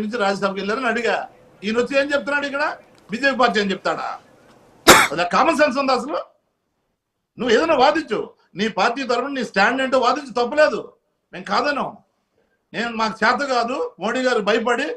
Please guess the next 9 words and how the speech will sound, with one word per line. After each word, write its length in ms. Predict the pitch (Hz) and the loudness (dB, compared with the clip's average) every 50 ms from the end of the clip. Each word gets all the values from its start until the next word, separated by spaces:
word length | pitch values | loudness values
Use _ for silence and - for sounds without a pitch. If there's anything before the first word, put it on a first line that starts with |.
| - _ - | -12 _ -10
మేము 140 | - 208 - 208 | -8 -6 -4 -2
సపోర్ట్ 260 | 214 220 262 254 233 247 | 0 2 0 0 2 0
చేసాం 260 | 233 220 208 277 302 - - _ _ _ - 302 | -2 0 0 -2 -2 -4 -8 _ _ _ -2 -2
చెప్పు. 260 | 330 320 349 359 330 302 - - - - _ _ _ _ _ _ _ _ _ _ _ _ _ _ _ _ _ _ _ _ _ - | 0 4 4 4 4 4 0 -4 -8 -20 _ _ _ _ _ _ _ _ _ _ _ _ _ _ _ _ _ _ _ _ _ -8
నేను 120 | 190 220 240 | -4 0 0
ఎవడొద్దన్నాడు? 580 | 262 294 311 311 311 302 302 302 302 294 294 294 294 302 - - _ _ _ _ _ _ _ _ _ _ _ _ _ _ _ _ _ - - 196 | 2 4 4 4 4 4 4 2 0 -2 -2 -4 -6 -8 -12 -16 _ _ _ _ _ _ _ _ _ _ _ _ _ _ _ _ _ -10 -6 -4
నీవు, 180 | 254 269 269 262 262 285 | -2 -2 0 0 0 0
నీతో 180 | 285 254 302 285 285 | 2 4 6 6 6
ఉన్నాడు 220 | 285 294 285 277 | 6 4 2 4